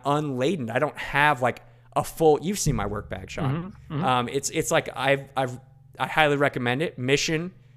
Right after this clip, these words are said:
Speaker 1: the, the Rummy work bag, or, uh, it's a messenger bag. I've talked about in the past.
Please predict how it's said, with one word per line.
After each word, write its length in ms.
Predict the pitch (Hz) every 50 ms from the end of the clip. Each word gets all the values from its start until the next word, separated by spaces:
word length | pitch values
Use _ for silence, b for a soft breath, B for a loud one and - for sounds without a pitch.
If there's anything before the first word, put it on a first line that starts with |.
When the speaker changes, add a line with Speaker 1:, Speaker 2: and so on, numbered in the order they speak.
| b b b
Speaker 1:
the, 200 | - - 139 117 - -
the 160 | 131 127 120
Rummy 540 | 113 127 135 143 151 160 170 175 180 185 - -
work 300 | 131 131 147 151 - -
bag, 400 | 147 147 147 156 170 180 190 190 - - - - - -
or, 200 | - 135 139 127
uh, 140 | 123 120 120
it's 120 | 120 - -
a 60 | 117
messenger 440 | 120 131 139 - 156 139 139 147 143
bag. 280 | 147 143 147 160 170 - - b b b b b b b b b b -
I've 140 | 113 120 - -
talked 240 | 151 147 139 -
about 200 | 135 139 135 135
in 40 | 127 127
the 60 | 113
past. 380 | - 156 135 135 143 - -